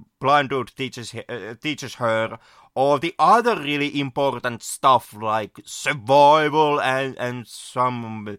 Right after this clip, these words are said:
Delta Force Ninja Squad shit and,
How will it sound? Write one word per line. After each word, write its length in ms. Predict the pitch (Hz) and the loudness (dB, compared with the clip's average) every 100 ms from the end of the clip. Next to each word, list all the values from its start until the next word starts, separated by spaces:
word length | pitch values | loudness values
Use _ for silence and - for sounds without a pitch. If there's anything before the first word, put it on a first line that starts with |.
| _ | _
Delta 400 | 139 139 139 127 | 2 2 4 2
Force 440 | - 139 135 113 | 0 0 0 -2
Ninja 460 | 131 131 127 117 131 | -6 -6 -6 -4 -4
Squad 560 | - - 127 120 104 - | -4 -10 -6 -4 -4 -6
shit 440 | - - 143 110 _ | -12 -4 -4 -6 _
and, 320 | 120 107 101 | -6 -6 -8